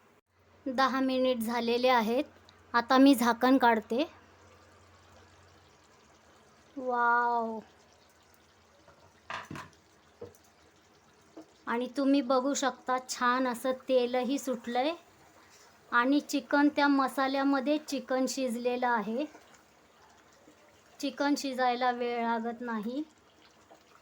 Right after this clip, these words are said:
तर आता तुम्हाला किती कमी जास्त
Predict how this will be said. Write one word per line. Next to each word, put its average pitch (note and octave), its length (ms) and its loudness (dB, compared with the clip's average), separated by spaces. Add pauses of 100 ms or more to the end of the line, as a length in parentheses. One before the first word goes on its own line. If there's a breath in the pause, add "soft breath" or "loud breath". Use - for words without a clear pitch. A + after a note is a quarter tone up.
(3750)
तर C#4+ 160 -4
आता C4+ 380 -2
तुम्हाला C4+ 420 -4
किती C4 380 -6
कमी C4+ 540 -2
जास्त A#3+ 440 -6